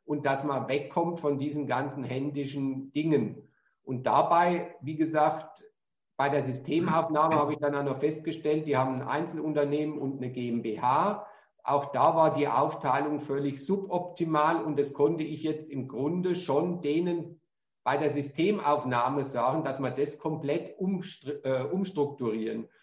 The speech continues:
Und dann waren die natürlich da auch schon jetzt in den, äh, sag ich mal, vier Wochen oder sechs Wochen, wo ich jetzt mit denen zusammenarbeite,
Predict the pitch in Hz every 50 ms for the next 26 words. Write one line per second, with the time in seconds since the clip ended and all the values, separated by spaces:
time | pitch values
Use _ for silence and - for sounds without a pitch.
0 | _ _ - 131 120 113 107 120 131 123 127 131 139 135 - - 285 156 147 143
1 | 143 - 139 135 139 151 143 - 135 135 131 131 131 - 113 131 147 143 - -
2 | - 139 147 151 143 143 147 147 - - - - - - 147 143 143 135 143 135
3 | 135 135 135 135 135 127 - - 120 123 123 123 120 120 117 117 123 127 127 127
4 | 131 123 120 - - 127 123 110 110 127 139 143 156 147 131 120 120 117 - 131
5 | 135 131 - - - 139 143 143 143 143 131 123 127 127 123 127 123 127 127 117
6 | 113 - 123 123 123 123 120 110 - 110 107 117 127 127 131 131 - - 120 120
7 | 127 131 131 147 151 147 147